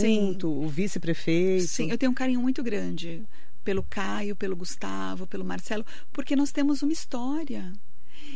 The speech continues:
Speaker 2: E aí, realmente, eu falo que tudo tem o seu tempo. Disputar uma eleição foi muito importante. A gente cresce,
Speaker 1: É.
Speaker 2: né? A gente se fortalece, o grupo passa a ter uma identidade. Isso é muito importante.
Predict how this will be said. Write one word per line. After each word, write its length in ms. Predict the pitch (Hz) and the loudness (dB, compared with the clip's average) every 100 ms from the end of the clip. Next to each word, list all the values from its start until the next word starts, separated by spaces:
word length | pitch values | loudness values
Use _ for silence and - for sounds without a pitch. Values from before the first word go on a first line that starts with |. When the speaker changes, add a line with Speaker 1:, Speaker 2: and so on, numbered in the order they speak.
| - | -2
Speaker 2:
E 180 | - 226 | 0 0
aí, 560 | 247 247 254 330 339 285 | 0 2 2 2 0 0
realmente, 400 | 233 254 247 269 | 0 2 2 2
eu 60 | 277 | 0
falo 180 | 285 269 | 0 0
que 100 | - | 0
tudo 220 | - 330 | 0 0
tem 160 | 330 311 | 2 2
o 60 | |
seu 180 | - 285 | 2 0
tempo. 640 | - 208 185 175 - 175 - - - | 0 0 0 0 -2 -2 -2 -2 -2
Disputar 420 | 226 - 254 269 | -2 -2 0 0
uma 100 | 285 | 2
eleição 400 | 277 254 277 277 | 2 0 0 2
foi 140 | 277 | 2
muito 240 | 226 208 208 | 0 0 0
importante. 640 | 196 - - 175 170 - | -2 -2 -2 0 0 0
A 40 | |
gente 220 | 185 233 - | 0 0 0
cresce, 600 | 254 220 220 202 160 185 | 0 0 0 0 0 0
Speaker 1:
É. 120 | 185 - - - - - | 0 0 0 0 0 0
Speaker 2:
né? 320 | 185 208 220 - - - | 0 0 0 0 0 0
A 60 | |
gente 180 | 202 220 | 0 0
se 60 | - | 0
fortalece, 1040 | - 226 240 220 208 214 214 196 - 202 - - - | 0 0 0 0 0 0 0 0 0 0 0 0 0
o 100 | 226 | 0
grupo 380 | 208 262 277 269 | 2 2 2 2
passa 320 | 247 240 240 | 0 0 0
a 40 | |
ter 100 | 226 | 2
uma 100 | 226 | 2
identidade. 920 | 214 214 214 214 190 190 196 196 - - | 2 2 0 0 0 0 0 0 0 0
Isso 180 | 226 254 | 0 0
é 40 | |
muito 220 | 226 226 | 0 0
importante. 640 | 208 196 - 185 170 165 180 | 0 0 0 0 0 0 0